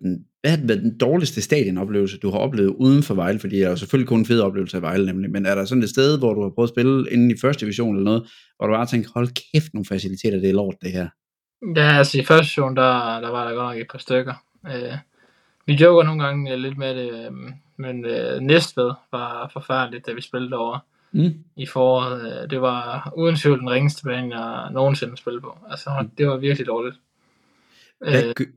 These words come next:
Speaker 1: hvad gør det for jer så med de faciliteter, altså omklædningsrummet og sådan noget, når det ikke er, undskyld mit udtryk, Superliga-standard? Altså, sidder man bare der, altså, bliver i dårlig humør nærmest, inden man kommer på banen, eller?
Speaker 2: Jamen, altså, på det, på det tidspunkt,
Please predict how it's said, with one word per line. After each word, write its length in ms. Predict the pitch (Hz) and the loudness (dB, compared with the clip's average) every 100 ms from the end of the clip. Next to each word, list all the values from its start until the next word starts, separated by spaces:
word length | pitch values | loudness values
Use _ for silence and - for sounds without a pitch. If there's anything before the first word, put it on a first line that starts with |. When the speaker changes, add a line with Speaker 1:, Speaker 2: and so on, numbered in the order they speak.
| _ | _
Speaker 1:
hvad 200 | 120 131 | -4 0
gør 180 | 139 160 | 2 0
det 100 | 131 | 2
for 100 | 139 | 2
jer 100 | 113 | 4
så 100 | 123 | 2
med 120 | 107 | 2
de 80 | 127 | 0
faciliteter, 760 | 117 104 104 98 - 156 107 | -2 -2 -4 -6 0 2 2
altså 160 | 87 92 | -2 -2
omklædningsrummet 680 | 120 151 - 95 95 107 95 | 2 2 2 -2 -2 0 0
og 60 | |
sådan 120 | 92 104 | 0 0
noget, 160 | 92 | 0
når 80 | 92 | 0
det 260 | 104 110 113 | 4 6 4
ikke 180 | 117 | 2
er, 200 | 92 85 | -2 -2
undskyld 280 | 92 104 101 | -2 -6 -4
mit 40 | 98 | -6
udtryk, 220 | - 98 | -4 -6
Superliga-standard? 800 | 143 120 98 92 - 104 101 92 | -4 -2 -4 -4 -4 -2 -2 -2
Altså, 220 | - 95 - _ _ _ | -6 -8 -10 _ _ _
sidder 180 | 165 101 | 2 4
man 100 | 98 | 2
bare 200 | 120 127 | 2 2
der, 80 | |
altså, 220 | 110 95 98 | 0 -4 -2
bliver 160 | 104 | 0
i 40 | 95 | 2
dårlig 240 | 135 127 | 2 4
humør 260 | 120 127 104 | 4 6 4
nærmest, 280 | 104 113 123 | 2 2 4
inden 100 | 123 | 2
man 100 | 107 | 2
kommer 220 | 101 95 | 0 0
på 40 | |
banen, 340 | 101 131 131 98 | 2 2 2 2
eller? 280 | 95 90 - _ _ _ _ _ | -2 -4 -8 _ _ _ _ _
Speaker 2:
Jamen, 240 | 151 160 151 | 6 6 4
altså, 240 | 143 151 143 | 0 -4 -4
på 60 | 151 | 0
det, 300 | 147 135 139 | 2 2 0
på 60 | 156 | -4
det 180 | 160 151 | -4 -4
tidspunkt, 380 | 151 147 123 | -6 -6 -6